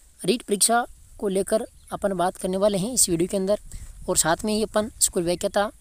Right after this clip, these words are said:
वरिष्ठ अध्यापक की जो भर्ती हैं, जिनका जो रिजल्ट है,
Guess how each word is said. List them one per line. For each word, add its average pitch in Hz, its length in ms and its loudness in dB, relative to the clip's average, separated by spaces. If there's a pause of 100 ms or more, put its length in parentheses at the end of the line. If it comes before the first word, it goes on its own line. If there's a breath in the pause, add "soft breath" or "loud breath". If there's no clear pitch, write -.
(520 soft breath)
वरिष्ठ 202 240 0
अध्यापक 190 400 2 (220)
की 185 100 -8
जो 170 100 -2
भर्ती 160 320 -2
हैं, 196 140 0 (560 loud breath)
जिनका 175 340 0
जो 160 120 -2
रिजल्ट 175 300 0
है, 202 160 0